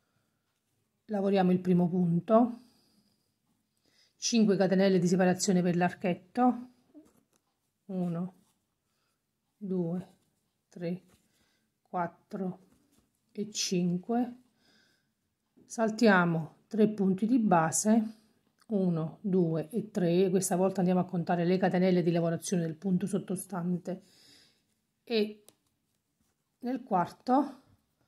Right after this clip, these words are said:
lavoro una maglia bassa. Quindi il giro l'abbiamo iniziato con maglia bassa, lavorazione classica,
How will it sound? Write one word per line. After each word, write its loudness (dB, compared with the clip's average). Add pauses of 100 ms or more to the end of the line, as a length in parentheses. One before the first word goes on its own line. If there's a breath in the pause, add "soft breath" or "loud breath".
(400)
lavoro 4
una 2
maglia 4
bassa. 0 (120)
Quindi 4
il 2
giro 4
l'abbiamo 2
iniziato 0
con -2
maglia 4
bassa, 2 (240)
lavorazione 0
classica, 0